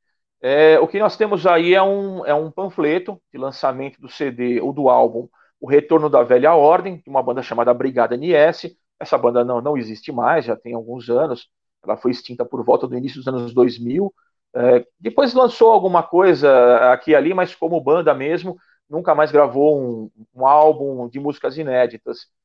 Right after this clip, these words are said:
E, bem, esse, esse panfleto é de noventa e nove. Se vocês observarem o canto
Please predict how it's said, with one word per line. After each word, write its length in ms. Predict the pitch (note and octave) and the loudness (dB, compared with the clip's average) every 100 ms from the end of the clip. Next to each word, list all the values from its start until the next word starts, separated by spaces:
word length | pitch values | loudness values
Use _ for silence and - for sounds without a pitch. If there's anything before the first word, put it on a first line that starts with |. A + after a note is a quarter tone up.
| _ _ _ | _ _ _
E, 1200 | C3+ D3 D#3+ E3 E3 E3 D#3 D#3 D3 C#3 B2+ A2+ _ _ _ _ _ _ - | -6 -2 -2 -2 -2 -2 -2 -2 -2 -2 -6 -8 _ _ _ _ _ _ -4
bem, 220 | D3 G#2 | -4 -4
esse, 200 | A2 B2+ | -10 -6
esse 220 | A#2+ - | -6 -8
panfleto 360 | D#3+ C#3+ C3+ C3+ | -8 -8 -6 -10
é 40 | |
de 80 | C3 | -8
noventa 380 | C#3 B2+ B2+ D#3+ | -6 -4 -6 -6
e 60 | F#3 | 2
nove. 420 | D3+ F3 F#3+ G#3 _ _ _ | 4 4 2 -4 _ _ _
Se 80 | - | -6
vocês 280 | D#3+ F#3 G3+ | -4 -2 0
observarem 640 | G3+ - F#3+ F3+ E3 D#3+ D#3+ | 0 0 0 4 4 4 0
o 80 | |
canto 640 | - D#3+ D3+ D3+ C#3+ B2+ | -4 -2 -2 -4 -6 -4